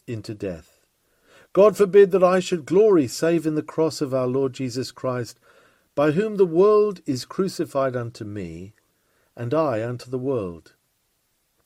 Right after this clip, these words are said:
That separateness, which Noah took upon himself so willingly,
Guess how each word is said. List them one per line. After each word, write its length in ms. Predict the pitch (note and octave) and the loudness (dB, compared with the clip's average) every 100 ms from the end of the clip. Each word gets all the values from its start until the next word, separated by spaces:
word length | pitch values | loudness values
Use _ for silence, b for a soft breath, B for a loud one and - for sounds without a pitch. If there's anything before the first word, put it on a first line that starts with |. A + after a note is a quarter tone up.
| _ b b b | _ b b b
That 200 | F#3+ G3 | 0 0
separateness, 1120 | - - F#3+ - D#3+ A2 G2+ C3 - - - _ _ - | -2 -2 -2 -2 -4 -4 -10 -12 -16 -20 -20 _ _ -18
which 240 | F#2+ - | -16 -10
Noah 260 | A2+ B2 A#2+ | -4 -2 -2
took 200 | C3 B2 | -6 -10
upon 240 | G#2+ A2 | -10 -8
himself 420 | G#2 G#2 - G2+ G2 | -10 -10 -8 -8 -6
so 240 | - C3+ | -4 -4
willingly, 640 | A#2+ A2 F#2 E2 D#2+ A2 | -4 -6 -8 -10 -16 -18